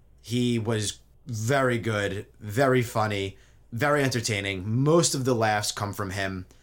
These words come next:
or something he's saying or something Pikachu is doing with his voice in mind. And those are often the highlight. It's still not a bad movie. Like, I wouldn't, like, if you like Pokemon, I would definitely go see it. Or, you know, if you got nothing else to watch, just not a bad movie. But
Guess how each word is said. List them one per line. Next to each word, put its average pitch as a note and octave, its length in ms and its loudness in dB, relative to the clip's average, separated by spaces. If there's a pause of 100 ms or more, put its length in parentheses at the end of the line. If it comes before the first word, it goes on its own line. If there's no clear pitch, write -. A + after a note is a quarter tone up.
(140)
or B2+ 120 0
something B2 360 2
he's A#2 200 0
saying A2 400 2
or G2+ 60 0
something A#2 340 0
Pikachu A2+ 360 -2
is G2+ 120 -4
doing G#2 400 -2
with G2 180 -4
his G2+ 160 -4
voice F#2+ 280 -4
in G2 100 -6
mind. F2 400 -4 (400)
And C#3+ 160 2
those D#3 220 4
are C3+ 180 2
often A#2+ 320 2
the G#2+ 80 0
highlight. F#2 420 -2
It's C#3 100 -4
still B3 140 0
not F3 160 2
a C3 60 2
bad A#2+ 200 2
movie. G#2 280 0
Like, G2 160 0
I B2 80 2
wouldn't, B2+ 380 2 (340)
like, C3+ 140 0
if D3 100 0
you G3 80 2
like C#3+ 260 2
Pokemon, C#3 520 2
I A2+ 120 0
would A2+ 140 -6
definitely A#2+ 320 0
go A#2 120 2
see A#2+ 300 2
it. B2 220 0
Or, G2+ 380 0
you A2+ 100 -6
know, G#2 60 -2
if - 80 -4
you A#2 60 -4
got B2 120 0
nothing B2+ 220 0
else A#2 120 0
to B2 60 -2
watch, A2+ 300 0
just G#3 180 -2
not D3+ 100 2
a A2 60 0
bad G#2 240 0
movie. F2 420 -6
But E2+ 260 -8